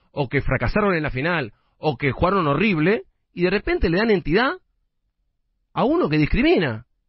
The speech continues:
Entonces digo, ¿quién elige a esta gente? Y esto no lo digo desde el dolor mío. Y créanme que yo, si quiero,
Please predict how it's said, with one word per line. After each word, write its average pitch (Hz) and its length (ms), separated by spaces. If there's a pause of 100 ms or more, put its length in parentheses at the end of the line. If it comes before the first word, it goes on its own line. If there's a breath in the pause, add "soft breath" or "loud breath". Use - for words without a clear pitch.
(680)
Entonces 208 240
digo, 208 120
¿quién 453 240
elige 214 300
a 156 40
esta 147 140
gente? 113 540 (640)
Y - 60
esto - 180
no 160 80
lo 131 140
digo 170 480 (280)
desde 120 320
el 123 100
dolor 135 360
mío. 123 540 (760)
Y 120 120
créanme 147 680 (600)
que 165 160
yo, 120 440 (140)
si - 160
quiero, 104 520